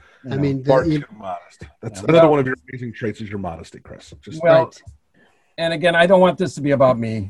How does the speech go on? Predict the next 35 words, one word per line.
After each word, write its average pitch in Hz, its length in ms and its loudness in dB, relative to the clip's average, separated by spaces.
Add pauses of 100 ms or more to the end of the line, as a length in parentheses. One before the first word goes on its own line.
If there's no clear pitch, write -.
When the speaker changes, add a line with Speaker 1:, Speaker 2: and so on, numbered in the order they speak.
Speaker 2:
and 123 240 -6
so 131 360 0
I'll, 143 280 2
I'll 151 140 6
just 143 260 -8
tell 143 180 4
you 131 240 0 (260)
a - 80 -6
few 185 200 -2
things 147 240 0
happened. 156 380 2
I 170 80 6
was, 170 320 -2 (560)
Nepal 165 420 4
is 135 80 -4
near, 160 380 -2
uh, 131 320 4 (180)
Mount 151 260 2
Everest. 123 540 0 (480)
I 135 80 0
was 147 100 0
Speaker 1:
Yep. 165 100 6
Speaker 2:
up - 60 -4
at 135 100 -10
base 156 240 -4
camp, 135 360 -4 (960)
helping 165 300 2
with 131 100 -2
the 160 80 -10
Sherpas 143 500 -4
there. 135 320 2 (500)
<coughs> - 640 -2 (960)
Pardon 170 220 0
me, 151 120 2
I, 165 180 4